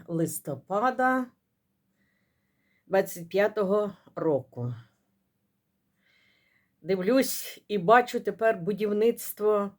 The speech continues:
метро. Крани видно, зелений он, чорний.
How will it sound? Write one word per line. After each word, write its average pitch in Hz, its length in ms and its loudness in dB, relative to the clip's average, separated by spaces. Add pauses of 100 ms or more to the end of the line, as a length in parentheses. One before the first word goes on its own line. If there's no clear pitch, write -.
метро. 175 600 0 (1500)
Крани 190 500 4
видно, 160 440 0
зелений 240 760 4
он, 233 360 0 (380)
чорний. 220 960 0